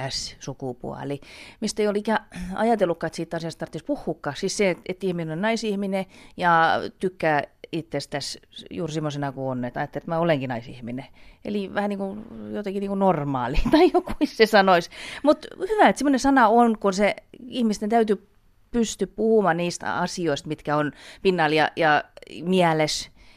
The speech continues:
niin silloin ne tulee jotenkin näkyväksi ja selkeämmäksi sit. Mut kyllä se sanana pikkusen hankala on se, se cis-sukupuolinen, että, että olisiko se sit se sana vaan. Mitä mä mahdon ehdottaa? Tavallinen.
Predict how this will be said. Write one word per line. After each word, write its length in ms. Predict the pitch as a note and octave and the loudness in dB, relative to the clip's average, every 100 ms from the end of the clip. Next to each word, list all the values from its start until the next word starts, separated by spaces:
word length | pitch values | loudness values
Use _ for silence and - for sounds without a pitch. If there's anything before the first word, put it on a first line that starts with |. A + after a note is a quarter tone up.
| _ | _
niin 80 | F3+ | -8
silloin 220 | F3 E3 | -6 -4
ne 80 | E3 | -4
tulee 320 | D#3+ F3 D#3+ | -4 0 0
jotenkin 400 | C#3 - C#3 C#3 | 0 -6 -10 -8
näkyväksi 640 | C#3+ D3+ D#3+ C#3+ C3+ - C3+ | -8 -6 -6 -6 -6 -8 -10
ja 60 | |
selkeämmäksi 800 | - C#3+ C3 - B2+ B2 B2 - | -6 -4 -4 -6 -10 -10 -12 -10
sit. 340 | - - - - _ - | -12 -12 -14 -18 _ -14
Mut 100 | E3+ | -8
kyllä 160 | G#3 F3+ | -6 -6
se 80 | |
sanana 500 | - F#3 G#3+ F#3+ C3+ - | -6 -2 0 -2 -4 -10
pikkusen 460 | F#3 _ C#3+ C3 | -16 _ -14 -14
hankala 500 | B2+ C#3 C#3 B2+ A#2+ A#2+ | -10 -10 -10 -12 -14 -14
on 180 | A#2+ | -14
se, 180 | - D3 - _ _ _ _ - | -12 -12 -14 _ _ _ _ -16
se 140 | D3+ | -14
cis-sukupuolinen, 1400 | - - D3 - - C3 - B2+ C3+ C#3+ D3+ D#3 D#3+ D#3+ | -10 -8 -8 -8 -10 -14 -14 -14 -14 -12 -12 -12 -12 -14
että, 180 | - D#3+ | -16 -18
että 160 | - | -12
olisiko 340 | F#3 D#3+ - C3 | -10 -10 -12 -16
se 100 | B2 | -16
sit 220 | B2+ - | -18 -14
se 100 | C3+ | -10
sana 340 | C3+ C3+ C3 | -6 -4 -6
vaan. 180 | - - - _ _ _ _ - | -8 -14 -18 _ _ _ _ -14
Mitä 180 | A3 | -8
mä 120 | D#3+ C#3+ | -6 -6
mahdon 280 | C3+ C3+ C#3 | -8 -10 -10
ehdottaa? 460 | C3+ - - - - | -10 -14 -16 -20 -10
Tavallinen. 640 | D#3+ D3 C#3 C3+ - A#3+ | -6 -4 -6 -6 -10 -12